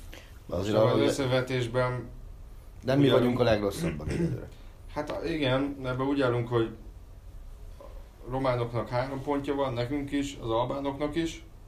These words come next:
Speaker 1: Ciprusnak meg nulla, egy, egy meccsel kevesebbet játszva. Ugye tegyük hozzá, a, a csoport utolsó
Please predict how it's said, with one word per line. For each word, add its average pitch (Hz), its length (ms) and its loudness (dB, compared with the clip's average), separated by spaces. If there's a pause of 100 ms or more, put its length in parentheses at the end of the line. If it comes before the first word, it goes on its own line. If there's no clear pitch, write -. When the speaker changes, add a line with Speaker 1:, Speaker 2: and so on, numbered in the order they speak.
(720)
Speaker 1:
Ciprusnak 123 580 -4
meg 98 180 -8
nulla, 127 420 -2
egy, 104 160 -4
egy 101 320 -4
meccsel 98 320 -8
kevesebbet 92 580 -8
játszva. 131 480 -4 (520)
Ugye 110 380 2
tegyük 117 340 -4
hozzá, 120 560 2 (220)
a, 104 480 0 (1400)
a 98 480 2 (200)
csoport 110 420 -2
utolsó 104 640 -4